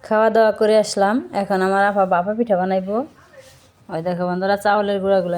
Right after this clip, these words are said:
নিতেছে। এই চা-, এখন একটু লবণ দিয়ে ওই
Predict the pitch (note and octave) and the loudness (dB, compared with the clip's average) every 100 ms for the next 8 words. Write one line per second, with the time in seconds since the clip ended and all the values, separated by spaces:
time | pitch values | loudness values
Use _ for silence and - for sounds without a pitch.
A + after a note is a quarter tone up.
0 | F#3 G3+ G3+ G3 F3 F#3+ G3+ - - _ | -4 -4 -6 -4 -4 -4 -8 -10 -16 _
1 | _ _ - F3 F3+ F#3+ F#3 G3 G#3+ A#3 | _ _ -12 -8 -6 -6 -6 0 2 2
2 | A#3+ A3 G#3 B3+ G3 F#3 | 2 2 2 2 2 0